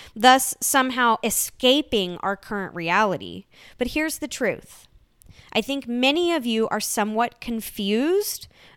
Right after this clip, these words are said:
about what acceptance actually is. Some of you believe that reaching acceptance implies giving up and relinquishing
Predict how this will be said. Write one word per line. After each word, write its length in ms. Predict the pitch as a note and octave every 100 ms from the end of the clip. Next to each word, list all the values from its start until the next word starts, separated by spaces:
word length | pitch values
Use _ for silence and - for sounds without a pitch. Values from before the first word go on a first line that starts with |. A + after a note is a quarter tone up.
| _
about 800 | A3+ - - A3 A3+ B3 - - _ _ _ _ -
what 260 | G#3 A#3
acceptance 640 | A3+ - A3+ G3 G#3 G3 -
actually 580 | F3+ F3 - F#3 E3+ E3
is. 520 | D3+ C#3 G#2 - - - -
Some 240 | - E4 G#4+ A#4
of 80 |
you 160 | C#4 B3
believe 720 | A3+ G#3+ C4+ E4+ A3+ F#3+ A3 - - -
that 180 | B3+
reaching 540 | A#3+ A#3+ D#4 - E4 C#4+ -
acceptance 800 | A#3 - G3 - C#4+ E4+ F#4 -
implies 920 | - B3+ B3+ - A#3 A3+ B3+ D#4 D4 - _ _
giving 300 | - A#3 A3
up 280 | B3 - - - _ _ _ - -
and 400 | A#3+ B3 A#3+ A3 - -
relinquishing 920 | A3+ A#3+ A#3 B3 E4+ F#4 - B3+ A#3